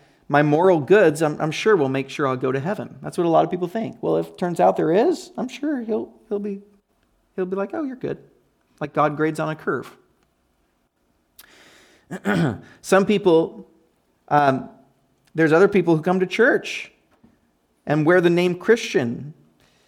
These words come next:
but in reality reject Jesus because they're trying to save themselves through their church attendance or their religious observance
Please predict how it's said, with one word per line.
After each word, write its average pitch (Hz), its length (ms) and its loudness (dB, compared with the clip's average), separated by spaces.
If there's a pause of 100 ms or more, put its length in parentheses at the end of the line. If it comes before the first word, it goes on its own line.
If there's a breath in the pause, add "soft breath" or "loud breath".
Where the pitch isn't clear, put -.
(220)
but 165 100 2
in 170 120 2
reality 170 540 6
reject 160 600 0
Jesus 180 540 0
because 170 320 2
they're 170 100 0
trying 196 280 2
to 190 80 4
save 202 260 6
themselves 202 500 2
through 202 120 -4
their 170 120 0
church 196 260 0
attendance 233 720 -4 (720)
or 147 120 -2
their 160 120 0
religious 185 460 2
observance 220 760 2